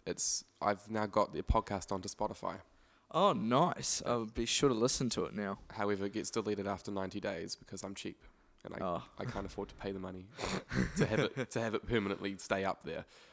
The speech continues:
Speaker 1: But I mean, hey, it's on Spotify. Um, and yes, Ethan is here today.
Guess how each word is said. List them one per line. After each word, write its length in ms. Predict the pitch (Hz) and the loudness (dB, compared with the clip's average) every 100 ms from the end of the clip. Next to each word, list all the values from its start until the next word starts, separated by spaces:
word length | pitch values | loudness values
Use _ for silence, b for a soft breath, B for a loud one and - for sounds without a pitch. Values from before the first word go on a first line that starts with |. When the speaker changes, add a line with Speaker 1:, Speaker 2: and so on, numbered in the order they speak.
| b | b
Speaker 1:
But 120 | - | -2
I 20 | 104 | -2
mean, 160 | 104 | -2
hey, 160 | 90 90 | -4 -6
it's 140 | 90 | -2
on 140 | 117 135 | 0 2
Spotify. 640 | - 117 107 - 107 151 - b b b | 4 4 4 4 4 2 -4 b b b
Um, 460 | 98 98 95 92 92 95 | 0 2 2 -4 -8 -8
and 120 | 92 | -2
yes, 200 | 104 - | 0 2
Ethan 300 | 110 - 117 | 0 0 -2
is 160 | 110 - | -4 0
here 140 | 110 | 0
today. 360 | - 101 127 | 2 0 0